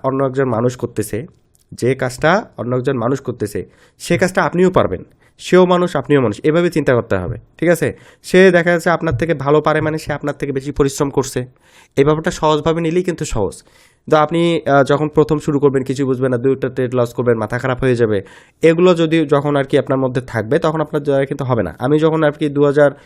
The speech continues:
সেই পনেরো ষোলো সালের দিকে আমি যখন শিখি, আমার ক্ষেত্রে এমনটা হয়েছে। আমি একটা ট্রেড করে লস চলে যায়, মাথা খারাপ হয়ে যায়,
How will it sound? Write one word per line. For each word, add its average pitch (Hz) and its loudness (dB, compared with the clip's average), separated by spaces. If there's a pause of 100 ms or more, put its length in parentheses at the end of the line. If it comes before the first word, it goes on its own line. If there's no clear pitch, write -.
(100)
সেই 143 0
পনেরো 135 -4
ষোলো 135 -8
সালের 127 -8
দিকে 123 -4
আমি 117 -2
যখন 113 -6
শিখি, 120 -12
আমার 196 -2
ক্ষেত্রে 175 -2
এমনটা 123 2
হয়েছে। 95 -4 (460)
আমি 156 4
একটা 135 0
ট্রেড 127 -2
করে 135 4
লস 117 2
চলে 113 -2
যায়, 107 0
মাথা 107 -4
খারাপ 92 -4
হয়ে 90 -4
যায়, - -16